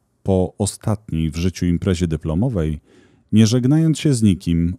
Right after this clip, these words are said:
udał się Mario na stację Cervia i wsiadł w pociąg do Mediolanu. „Dlaczego do Mediolanu?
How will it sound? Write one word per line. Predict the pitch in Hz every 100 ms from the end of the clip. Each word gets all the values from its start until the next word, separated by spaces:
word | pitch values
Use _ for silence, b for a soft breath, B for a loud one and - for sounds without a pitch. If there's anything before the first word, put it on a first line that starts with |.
| -
udał | 147 104 85
się | - 80
Mario | 85 92 90 90
na | 85 82
stację | - - 87 - 87 85 82
Cervia | - - 92 82 80 80 95 127 139 b b b b -
i | 123
wsiadł | 131 - 143 139 135 131 127
w | -
pociąg | - 92 - 98 87
do | 90
Mediolanu. | 82 73 67 60 60 62 80 - _ _ _ _ _ _ _ -
„Dlaczego | 85 78 - 87 76 80
do | 82
Mediolanu? | 85 78 80 78 78 92